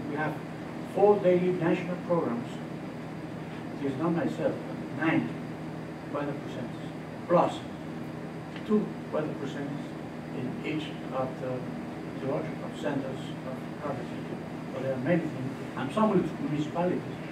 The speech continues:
there are thirty-two municipalities with local television. And some of them have meteorologists. Some are meteorologists because they, they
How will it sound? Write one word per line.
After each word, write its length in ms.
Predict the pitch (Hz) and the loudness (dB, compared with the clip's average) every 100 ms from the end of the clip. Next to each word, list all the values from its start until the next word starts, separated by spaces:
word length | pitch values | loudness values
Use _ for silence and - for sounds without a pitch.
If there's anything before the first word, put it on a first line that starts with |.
| - - | -6 -4
there 100 | 285 | -4
are 40 | - | 2
thirty-two 340 | 208 214 208 220 | 4 6 4 4
municipalities 840 | 180 180 165 160 180 180 160 165 | 4 4 2 2 2 2 2 0
with 140 | 143 123 - - | -2 -2 -4 -4
local 220 | 151 160 160 | -2 0 -2
television. 320 | 131 120 - - - - - - - - - - - - - | -2 -2 -2 -6 -6 -6 -6 -6 -6 -8 -8 -8 -8 -6 -6
And 180 | - 127 - | -4 -2 0
some 220 | 190 220 | 4 6
of 100 | 185 143 | 6 4
them 160 | 139 147 | 2 0
have 160 | 147 143 - - - - - - - - - - - - 143 | -2 -2 -4 -8 -8 -6 -6 -8 -8 -6 -6 -6 -8 -2 0
meteorologists. 600 | 135 156 151 - - - | 2 4 4 2 -4 -2
Some 280 | 160 170 165 - - - - - - - | 0 2 0 -4 -8 -8 -8 -6 -4 0
are 220 | 156 156 | 2 2
meteorologists 640 | - 135 143 160 160 - - - | -2 -2 2 2 2 -2 -4 -4
because 540 | - - - 120 120 | -4 -4 -6 -4 -4
they, 120 | - 135 | -2 -2
they 320 | 123 120 | 0 0